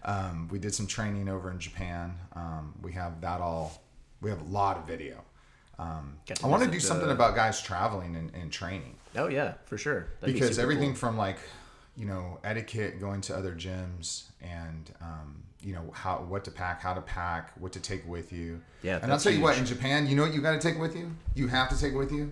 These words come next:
Speaker 2: What's that?
Speaker 1: There's three essential items you have to take with you to Japan.
Speaker 2: Okay.
Speaker 1: I'm gonna save this for a longer podcast, but we ha-, we have to discuss this.
Speaker 2: Okay.
Speaker 1: First of all,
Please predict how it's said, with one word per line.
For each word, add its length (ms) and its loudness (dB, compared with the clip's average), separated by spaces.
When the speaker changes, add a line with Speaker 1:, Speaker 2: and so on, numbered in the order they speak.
Speaker 2:
What's 180 -6
that? 200 -2
Speaker 1:
There's 220 2
three 160 0
essential 360 2
items 300 0
you 60 -2
have 120 -2
to 80 -12
take 160 -4
with 160 -8
you 100 -6
to 100 -8
Japan. 380 -10
Speaker 2:
Okay. 280 0
Speaker 1:
I'm 140 0
gonna 100 6
save 260 4
this 140 2
for 360 4
a 100 0
longer 300 6
podcast, 520 2
but 180 -4
we 200 -4
ha-, 140 0
we 100 -2
have 260 6
to 60 -2
discuss 440 0
this. 240 -4
Speaker 2:
Okay. 140 2
Speaker 1:
First 180 6
of 80 0
all, 400 4